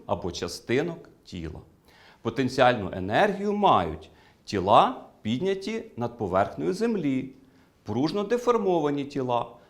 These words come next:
Наприклад, натягнута тятива балісти виштовхує стрілу. Стиснуті гази. Відстань між молекулами газу зменшується, а сила відштовхування між ними збільшується.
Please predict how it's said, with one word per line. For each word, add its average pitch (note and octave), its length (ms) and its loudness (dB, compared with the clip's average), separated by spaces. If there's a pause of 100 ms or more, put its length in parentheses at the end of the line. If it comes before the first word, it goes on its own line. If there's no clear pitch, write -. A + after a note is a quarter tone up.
(140)
Наприклад, C3+ 840 2 (320)
натягнута C3 640 4
тятива A#2+ 440 2
балісти D#3 840 -4 (120)
виштовхує C#3 1000 -2
стрілу. G#2+ 600 -8 (960)
Стиснуті G3+ 640 0
гази. C#3 600 4 (420)
Відстань B2 500 -2
між A2 140 -4
молекулами A2+ 680 0
газу B2 760 2
зменшується, B2+ 1000 -4 (220)
а G2+ 100 0
сила B2 440 0
відштовхування A3 760 -2
між D#3+ 260 -4
ними G#2+ 340 -6 (340)
збільшується. D#2+ 1000 -8